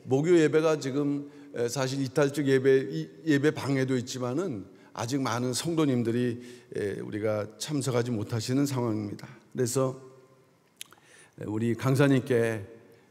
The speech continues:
이 기본적인 예의를 우리가 지켜서라도 이 총동원하는 이 목요일 날, 그리고 이분이 많이 다니시기 때문에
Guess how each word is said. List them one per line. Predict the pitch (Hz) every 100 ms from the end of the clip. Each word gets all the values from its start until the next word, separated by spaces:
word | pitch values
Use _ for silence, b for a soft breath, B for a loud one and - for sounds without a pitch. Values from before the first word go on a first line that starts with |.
| -
이 | 107
기본적인 | - 143 170 202 180 185 202 147
예의를 | 131 131 135 135
우리가 | 123 117 120
지켜서라도 | - - 127 120 113 110 202 143 85 b b b
이 | -
총동원하는 | 98 - 226 196 185 131 113 104 98 -
이 | 127
목요일 | 117 120 120 120
날, | 113 113 107 - - _ _ _ _
그리고 | 156 170
이분이 | 160 143 147 202 143 - - - -
많이 | 113 160 180
다니시기 | 139 135 131 123 120
때문에 | 135 120 123 156 104